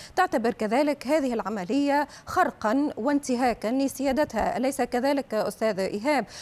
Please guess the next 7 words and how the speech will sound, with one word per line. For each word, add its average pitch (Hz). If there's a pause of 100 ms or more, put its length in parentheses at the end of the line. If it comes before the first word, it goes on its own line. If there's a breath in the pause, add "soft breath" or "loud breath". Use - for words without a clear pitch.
(180 loud breath)
وبالتالي 277
هل 262
تعتقد 277
بأن 240
الموضوع 254
سيقتصر 247
على 214